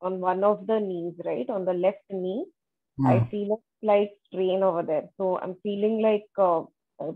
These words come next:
Speaker 1: probably I'm doing something wrong.
Speaker 2: Hmm.
Speaker 1: Uh,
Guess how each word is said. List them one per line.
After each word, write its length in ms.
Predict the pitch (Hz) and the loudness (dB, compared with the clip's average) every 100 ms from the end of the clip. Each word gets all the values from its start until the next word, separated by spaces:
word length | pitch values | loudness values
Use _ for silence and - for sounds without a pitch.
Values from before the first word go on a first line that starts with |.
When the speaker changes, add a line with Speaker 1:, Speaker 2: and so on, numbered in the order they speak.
| - | -2
Speaker 1:
probably 540 | 180 170 196 196 208 | 0 0 -2 -2 2
I'm 160 | 202 196 | 2 0
doing 260 | 180 180 185 | -4 -6 -8
something 460 | 175 165 170 180 175 | -10 -10 -8 -4 -2
wrong. 400 | 165 - - 339 _ _ _ _ 139 | -2 -4 -6 -8 _ _ _ _ -2
Speaker 2:
Hmm. 240 | 131 113 117 - _ - - | 0 0 -2 -10 _ -20 -20
Speaker 1:
Uh, 460 | - - 175 170 | -20 -18 -16 -16